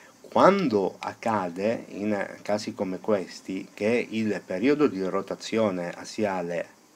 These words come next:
praticamente coincide u-, uguale al, eh, periodo di rivoluzione, in questo caso stiamo parlando della Luna, ecco, anco-, attorno alla Terra e attorno al proprio asse, quando questi due periodi coincidono,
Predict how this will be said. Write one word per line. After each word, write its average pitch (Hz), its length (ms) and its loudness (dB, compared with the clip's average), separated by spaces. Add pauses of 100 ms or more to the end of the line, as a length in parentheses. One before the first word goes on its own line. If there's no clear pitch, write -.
(100)
praticamente 104 640 -6
coincide 92 520 -2
u-, 98 300 2
uguale 104 680 2 (180)
al, 92 260 -2
eh, 87 240 -2 (1040)
periodo 92 800 0 (160)
di 98 300 -4
rivoluzione, 95 840 -2
in 87 40 -6
questo 90 240 -8
caso 92 220 -4
stiamo 90 200 -6
parlando 90 680 -4 (180)
della 98 240 -2
Luna, 95 500 -2 (280)
ecco, - 340 -6
anco-, 87 340 -12
attorno 95 520 -2
alla 92 260 -6
Terra 90 520 -2 (1200)
e 98 100 -2
attorno 95 320 -2
al 92 60 -4
proprio 117 360 6
asse, 98 320 0
quando 95 280 -4
questi 104 360 -2
due 101 160 0
periodi 95 560 -2
coincidono, 98 880 -2